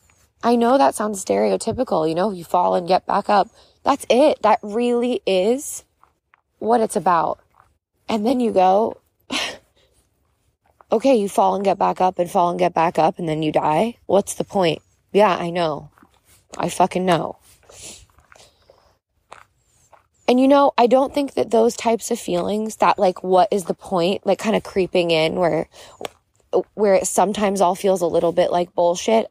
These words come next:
I don't think that ever goes away. And if you think that the goal of mental health is,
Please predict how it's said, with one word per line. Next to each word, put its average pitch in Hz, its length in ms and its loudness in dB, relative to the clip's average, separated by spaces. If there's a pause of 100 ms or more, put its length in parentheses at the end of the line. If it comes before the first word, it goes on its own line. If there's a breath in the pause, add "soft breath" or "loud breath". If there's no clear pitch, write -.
I 220 100 0
don't 226 320 0
think 247 180 -6
that 214 160 0
ever 196 180 -2
goes 175 280 0
away. 156 400 0 (840 loud breath)
And 262 140 4
if 294 180 0
you 254 120 0
think 339 460 -2 (600)
that 208 420 2 (440)
the 220 100 4
goal 220 500 2
of 196 200 0
mental 214 380 -4
health 196 540 -4 (960)
is, 214 520 2